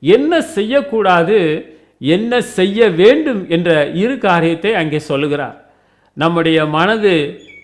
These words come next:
புதிதாகுவதற்கு நம்முடைய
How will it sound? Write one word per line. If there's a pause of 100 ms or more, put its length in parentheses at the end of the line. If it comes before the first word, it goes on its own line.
(100)
புதிதாகுவதற்கு (240)
நம்முடைய